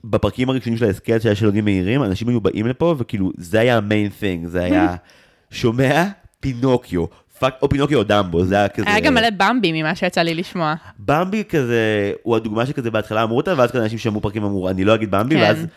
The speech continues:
Speaker 1: מה הטראומות שהיו לנו ליד במבי? וזה הכל באמת שנות הארבעים, זה כאילו פינוקיו ודמבו, זה כאילו
Speaker 2: כן.
Speaker 1: כל הסרטים ה-, האלה.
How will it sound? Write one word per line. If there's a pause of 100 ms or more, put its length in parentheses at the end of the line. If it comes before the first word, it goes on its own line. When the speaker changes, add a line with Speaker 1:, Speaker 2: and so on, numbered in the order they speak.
(160)
Speaker 1:
מה
הטראומות
שהיו
לנו
ליד
במבי?
וזה
הכל
באמת
שנות
הארבעים,
זה
כאילו
פינוקיו
ודמבו,
זה
כאילו
Speaker 2:
כן.
Speaker 1:
כל
הסרטים
ה-,
האלה.